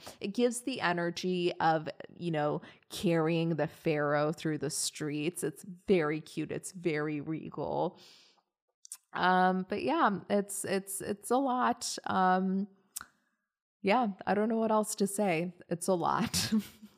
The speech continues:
So that's that on Sam updates.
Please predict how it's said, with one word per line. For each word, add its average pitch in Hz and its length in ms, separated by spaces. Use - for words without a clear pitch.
So 180 920
that's 190 360
that 233 280
on 196 260
Sam 160 500
updates. - 800